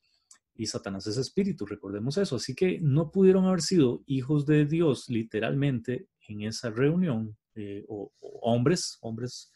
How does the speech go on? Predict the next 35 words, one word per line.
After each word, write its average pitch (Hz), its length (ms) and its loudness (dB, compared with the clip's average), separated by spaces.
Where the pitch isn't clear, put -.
naturales, 143 520 0
carnales, 151 540 -2
por, 175 460 6
eh, 127 220 2
la 117 180 2
categoría 117 680 0
de 147 80 4
la 113 100 0
reunión, 104 540 -2
¿verdad? 98 280 -6
Por 104 160 -4
la, 101 180 -10
por 113 140 -12
la 104 60 -8
categoría 104 420 -6
espiritual 127 800 0
de 160 80 2
la 113 140 -2
reunión, 120 400 -4
donde 104 200 -6
solamente 120 1000 -4
pudieron 107 280 -6
haber 110 140 -8
participado 123 720 -6
es-, - 260 -6
seres 107 380 -8
espirituales. 120 880 -6
Y 202 400 2
más 147 260 2
adelante 160 380 4
también 165 300 2
en 127 100 2
Job 139 260 2
dos 156 340 4
uno 180 380 4